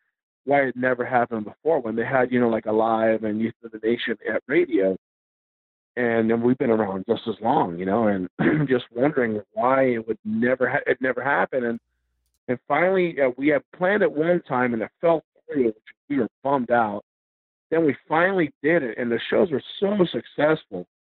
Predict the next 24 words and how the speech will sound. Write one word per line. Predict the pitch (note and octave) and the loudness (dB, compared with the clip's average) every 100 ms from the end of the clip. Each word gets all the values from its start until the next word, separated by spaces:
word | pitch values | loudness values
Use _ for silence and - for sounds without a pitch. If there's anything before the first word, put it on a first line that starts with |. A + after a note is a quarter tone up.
| _ _ _ _ _ _ _ - | _ _ _ _ _ _ _ -10
because | D3 C#3+ E3+ | -2 0 2
honestly, | F#3 G#3+ G#3 A3 F#3+ | 2 0 0 0 2
it's, | E3+ - | 2 -2
it's | - E3+ | -6 -4
all | - G3+ | 0 0
about | G3+ G3+ G#3 | 2 0 -2
the | E3 | -6
package | - E3+ F#3+ E3 C#3+ | -2 0 0 -2 -4
that | D3+ - | -4 -4
you | - | -4
put | D3+ C#3 | 0 2
out. | C#3+ A#2 | 2 0
I | A2+ | -2
think | - D#3+ - | -2 -2 -2
people | E3 F3 D#3+ D3+ - _ _ _ _ _ _ - | -6 -2 0 0 -2 _ _ _ _ _ _ -4
don't | D#3 E3+ | 0 0
wanna | F3+ E3+ D#3+ - - | 2 2 0 -4 -6
see | F3+ G3 F#3+ E3+ - | 0 2 2 2 -2
a | - - | -4 -8
tour | E3 G3+ F3+ C3 A#2+ | 0 2 4 4 4
that | A#2 A2+ A2+ | 4 2 0
is | B2 - | -6 -2
just, | C3 B2 - | 0 0 0
like, | A2+ G#2 | 0 0